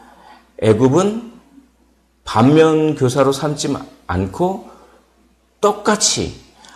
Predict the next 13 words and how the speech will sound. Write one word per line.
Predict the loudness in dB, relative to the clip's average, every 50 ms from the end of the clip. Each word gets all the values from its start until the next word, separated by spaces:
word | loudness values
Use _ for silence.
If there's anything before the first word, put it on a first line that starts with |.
| -8
아수르랑, | -2 0 0 2 0 0 0 0 2 2 2 4 4 4 4 2 -2 -6
아수르가 | -4 -4 -4 -4 -4 -2 -2 0 0 0
했던 | -2 -2 -4 0 0 0 2 2 0 -2 -4 -8 -8
그런 | -4 -2 -2 -2 -2
행동들을 | -2 -4 -4 -2 -2 -2 0 0 0 0 -2 -2 -4 -6 -10 -16 -20 -20 -20 _ -2
똑같이 | -2 -2 -2 0 0 0 0 2 2 2
해서 | 2 2 2 -4 -6 -6 -6
똑같이 | -6 -6 -2 0 0 0 2 0 -2 0
교만합니다. | 0 2 2 2 0 0 -2 -4 -6 -10 -14 -10 -6 -2 -2 -2 -2 -4 -8 -14 -16 -16 -20 -20 -20 -20 -20 _ _ _
그래서 | 0 0 2 2 0 -2 -4 -4 -12 -2
똑같은 | -2 -2 -2 0 -4 -4 -2 -2 -2 -2
운명에, | -2 -2 0 -2 -2 -2 -2 -2 -4 -6 -8 -10 -14 -20 -20 _ _ _ _ -18
어, | -16 -16 -14